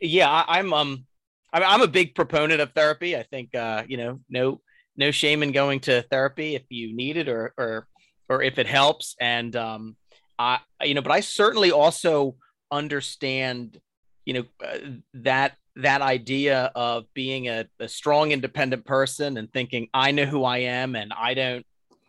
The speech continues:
you know, I don't need certain things," and realizing that,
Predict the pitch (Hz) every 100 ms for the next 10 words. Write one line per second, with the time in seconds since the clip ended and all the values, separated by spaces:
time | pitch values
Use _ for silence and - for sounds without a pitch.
0 | _ _ 120 113 123 135 131 127 131 131
1 | - 123 113 - 123 117 117 113 127 139
2 | 131 123 123 120 123 120 113 110